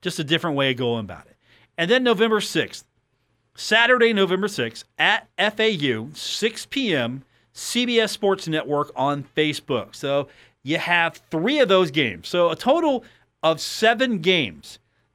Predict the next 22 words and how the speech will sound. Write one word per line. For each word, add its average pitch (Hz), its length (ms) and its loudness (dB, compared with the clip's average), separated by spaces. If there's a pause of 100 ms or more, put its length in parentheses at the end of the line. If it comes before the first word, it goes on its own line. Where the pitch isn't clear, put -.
that 143 260 0
C 214 240 -2
B 233 140 2
S 233 140 2
Sports 226 400 0
Network 151 560 -2
or 196 220 0
C 170 200 -4
B 165 140 0
S 170 120 -2
Sports 156 340 -6
Network 147 460 -4
on 147 220 -2
Facebook 190 580 -2 (360)
will 143 180 -2
be 139 140 -2
producing 165 680 0
and 135 460 -2
broadcasting 147 800 0
or 135 340 -2
putting 135 360 -4
on 127 380 -4